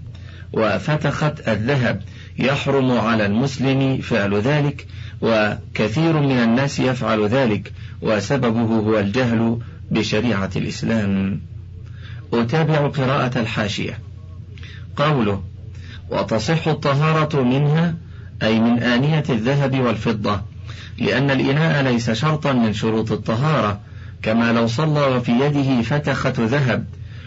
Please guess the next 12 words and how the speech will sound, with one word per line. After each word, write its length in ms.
فالفعل 600
محرم 600
والصلاة 520
صحيحة، 720
وكما 440
لو 160
صلى 420
ومعه 600
صورة 500
من 200
غير 340
ضرورة 520